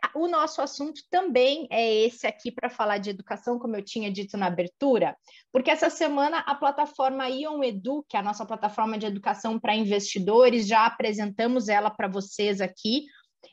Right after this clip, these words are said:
é, vai lançar um curso em parceria com a corretora Avenue, que atende brasileiros que desejam investir seu dinheiro fora do país, que vocês também já conheceram por aqui em outro episódio.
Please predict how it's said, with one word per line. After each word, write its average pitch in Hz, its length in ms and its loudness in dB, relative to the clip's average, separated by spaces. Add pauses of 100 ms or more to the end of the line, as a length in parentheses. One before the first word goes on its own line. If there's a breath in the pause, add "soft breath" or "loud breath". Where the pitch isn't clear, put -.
(120 soft breath)
é, 254 640 4
vai 294 260 2
lançar 359 560 2
um 359 80 -10
curso 277 460 -4
em 240 60 -4
parceria 226 580 -2
com 240 160 0
a 240 60 -4
corretora 233 520 -4
Avenue, 220 720 2
que - 80 -2
atende 208 380 -4
brasileiros 196 560 -2
que 208 100 -12
desejam 214 420 -2
investir 277 560 0
seu 302 200 -4
dinheiro 233 340 -2
fora 226 260 0
do 240 120 -4
país, 302 340 2 (300)
que 427 100 -2
vocês 415 400 -2
também 320 480 0
já 285 140 -2
conheceram 254 640 -4
por 233 160 -2
aqui 226 280 -4
em 226 120 -4
outro 220 220 -6
episódio. 208 640 -2